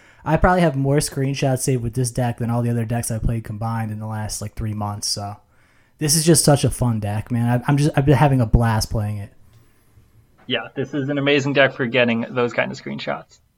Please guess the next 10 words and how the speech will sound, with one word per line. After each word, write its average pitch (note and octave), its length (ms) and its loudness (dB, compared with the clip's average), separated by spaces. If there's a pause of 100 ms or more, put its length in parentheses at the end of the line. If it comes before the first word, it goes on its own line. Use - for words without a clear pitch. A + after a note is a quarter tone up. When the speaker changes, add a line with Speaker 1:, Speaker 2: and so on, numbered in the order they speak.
(160)
Speaker 1:
<laughs> F3 540 -4 (2000)
So - 140 -4
you E3 120 4
wanna F3+ 120 4
talk F#3+ 240 2
about, F3 460 4
like, D3 260 -4
particular D3 420 2
card C3+ 280 0
choices? E3+ 600 -2